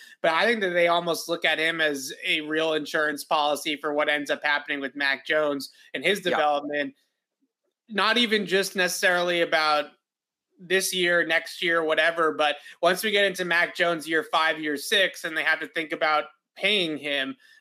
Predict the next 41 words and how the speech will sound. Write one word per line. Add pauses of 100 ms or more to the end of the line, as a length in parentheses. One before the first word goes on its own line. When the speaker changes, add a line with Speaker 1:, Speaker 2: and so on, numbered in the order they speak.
(560)
Speaker 1:
are
they
going
to
want
to
pay
him
at
that
point,
the
top
of
the
quarterback
market,
thirty,
thirty-five,
forty
million,
whatever
it
ends
up
being? (540)
We
heard
Matt
Groh
talk
about
it
after
the
draft, (260)
when
they
drafted
Zappe,
that